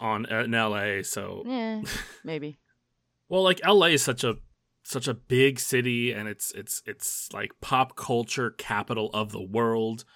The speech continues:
Speaker 1: It's got the Hollywood and other shit. But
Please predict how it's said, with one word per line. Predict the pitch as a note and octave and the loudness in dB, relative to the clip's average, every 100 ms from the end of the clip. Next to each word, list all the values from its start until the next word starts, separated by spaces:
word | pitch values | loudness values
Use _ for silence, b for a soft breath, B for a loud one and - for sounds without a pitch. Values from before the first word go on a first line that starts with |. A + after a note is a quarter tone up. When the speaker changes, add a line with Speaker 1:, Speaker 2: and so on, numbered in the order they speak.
| b b b b b b b _ _ _ _ _ _ _ _ _ _ | b b b b b b b _ _ _ _ _ _ _ _ _ _
Speaker 1:
It's | - - | -14 -14
got | F#2+ - | -12 -12
the | - | -10
Hollywood | - G#2+ A2+ A#2 G#2 G#2 G#2+ G#2+ A2 - _ _ - | -8 -2 0 0 0 0 0 0 -4 -10 _ _ -8
and | G#2+ G#2 | -6 -4
other | G2+ A2 | -4 -2
shit. | - - G#2+ G#2+ - _ _ _ _ _ - | 0 0 0 -4 -8 _ _ _ _ _ -4
But | A#2 | -4